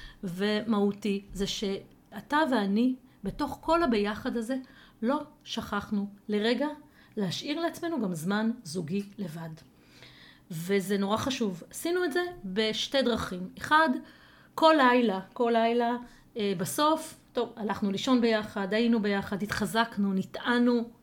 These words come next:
התחבקנו, כאילו מין סגרנו את היום ביחד, וקמנו ביחד, זה נורא חשוב ככה, אה, ל-, ל-, להתחבר בחזרה. אבל מה שעוד עשינו, זה גם במהלך היום, לא כל, לא, לא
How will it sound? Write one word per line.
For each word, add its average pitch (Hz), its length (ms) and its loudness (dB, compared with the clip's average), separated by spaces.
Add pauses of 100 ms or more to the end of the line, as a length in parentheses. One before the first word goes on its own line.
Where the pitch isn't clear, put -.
(220)
התחבקנו, 254 1000 6 (300)
כאילו 370 200 4
מין 381 180 4 (280)
סגרנו 262 480 2
את 320 100 -2
היום 220 240 2
ביחד, 202 400 -2 (280)
וקמנו 240 400 2
ביחד, 220 480 -2
זה 190 80 -4
נורא 185 200 -2
חשוב - 480 -4
ככה, 247 300 -8 (460)
אה, 247 60 -18 (180)
ל-, 254 380 4
ל-, 247 60 6
להתחבר 240 560 2
בחזרה. 180 500 -4 (480)
אבל 214 100 -2
מה 381 100 2
שעוד 277 260 0
עשינו, 208 400 0 (300)
זה - 120 -6
גם 311 220 2
במהלך 220 480 0
היום, 226 380 -2 (720)
לא 453 180 6
כל, 440 80 4 (180)
לא, 339 120 10
לא 381 420 6